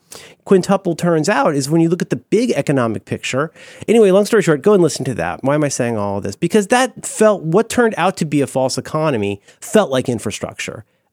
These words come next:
Um, infra-, like, dependable, economically, environmentally sustainable, um, infrastructure. I mean, obviously there's some alloy-, unalloy-, unalloyed goods of, uh, this green approach.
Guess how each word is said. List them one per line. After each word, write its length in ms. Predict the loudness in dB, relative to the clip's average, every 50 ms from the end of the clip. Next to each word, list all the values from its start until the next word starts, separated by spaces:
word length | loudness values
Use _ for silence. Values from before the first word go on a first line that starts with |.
| _ _ -8
Um, 480 | -4 -2 -2 0 -2 -2 -4 -4 -4 -2
infra-, 240 | -2 0 0 0 0
like, 180 | 0 0 0 0
dependable, 560 | -6 -4 -2 0 2 2 2 2 0 -2 -4
economically, 720 | -4 -4 -2 0 0 0 0 0 -2 -2 -2 -4 -4 -4 -8 _ _ _ _ -6
environmentally 720 | -2 0 2 2 2 4 2 2 0 -2 -4 -4 -4 -4
sustainable, 760 | -4 -6 -8 -8 -6 -4 -4 -2 -2 -2 -4 -4 -8 -10 -12 _ _ _ _ _ _ -12
um, 320 | -6 -4 -4 -4 -4 -4
infrastructure. 560 | -4 -4 -4 -6 -8 -8 -8 -10 -8 -10 -8 -6
I 60 | -4
mean, 100 | -4 -4
obviously 380 | -2 -2 0 0 0 0 2 0
there's 160 | 0 0 0
some 200 | 0 -2 -2 -4 -6
alloy-, 400 | -8 -6 -4 -2 0 0 -2 -2 -2 -2
unalloy-, 560 | -2 0 0 0 0 0 0 -2 -2 -6 -8 _ _ _ _ _ _
unalloyed 760 | 0 0 0 0 0 -2 -2 -2 0 0 -2 -2 -2 -6 -6
goods 580 | -4 -2 -2 0 0 0 -2 -2 -6 -10 -12 -14 -16 _ _ _ _ _ _ _ _ _
of, 440 | -4 -4 -4 -4 -6 -10 -16 -20 -14 _
uh, 480 | -8 -6 -6 -6 -6 -6 -6 -8 -10 -10
this 180 | -8 -8 -8 -6
green 180 | -4 -4 -4 -2
approach. 480 | -2 0 0 0 0 -2 -6 -10 -12